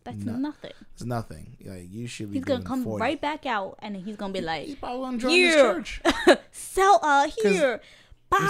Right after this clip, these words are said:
Speaker 1: Buy
Speaker 2: see.
Speaker 1: more of this stuff."
Speaker 2: He's probably out of jail now.
Speaker 1: Mm-hmm.
Speaker 2: <laughs> He's probably, he's probably getting out of jail this year or maybe
Speaker 1: Yep.
Speaker 2: last year. He's
Speaker 1: For good
Speaker 2: probably
Speaker 1: behavior.
Speaker 2: part of this church. <laughs> This is for all we know. Um,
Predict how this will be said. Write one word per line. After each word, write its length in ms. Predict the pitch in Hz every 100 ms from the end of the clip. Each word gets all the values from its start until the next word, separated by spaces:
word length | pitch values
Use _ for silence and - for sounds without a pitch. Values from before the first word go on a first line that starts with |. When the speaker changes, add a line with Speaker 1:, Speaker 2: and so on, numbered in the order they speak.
| 392
Speaker 1:
Buy 120 | 403
Speaker 2:
see. 60 | 320
Speaker 1:
more 320 | 349 370 339
of 100 | 330
this 240 | 339 339
stuff." 600 | - - 330 220 - _ _ _ _ _ -
Speaker 2:
He's 200 | 190 196
probably 360 | 226 226 233
out 160 | 208 226
of 100 | 196
jail 260 | 214 233
now. 480 | 220 233 330 104 - -
Speaker 1:
Mm-hmm. 840 | 277 330 269 240 - 330 - 277
Speaker 2:
<laughs> 100 | 254
He's 160 | 214 196
probably, 360 | 196 196 202
he's 180 | 180 175
probably 300 | - 202 202
getting 180 | 190 185
out 80 | 180
of 80 | 160
jail 300 | 175 170 160 _ _
this 280 | - 147 170
year 380 | 165 175 113 87 _
or 100 | 139
maybe 180 | 139 151
Speaker 1:
Yep. 100 | 143
Speaker 2:
last 320 | 135 151 151
year. 220 | 127 113 - - - -
He's 200 | 175 -
Speaker 1:
For 80 | 233
good 180 | 220
Speaker 2:
probably 340 | 156 156 196 220
Speaker 1:
behavior. 280 | 240 247 254 -
Speaker 2:
part 220 | 165 170
of 60 | 175
this 120 | 170
church. 460 | 190 254 190 -
<laughs> 180 | - -
This 100 | 190 151
is 80 | 143
for 220 | - 139
all 100 | 131
we 100 | 170
know. 300 | 175 180 135 - - - - - - -
Um, 640 | 127 120 117 113 107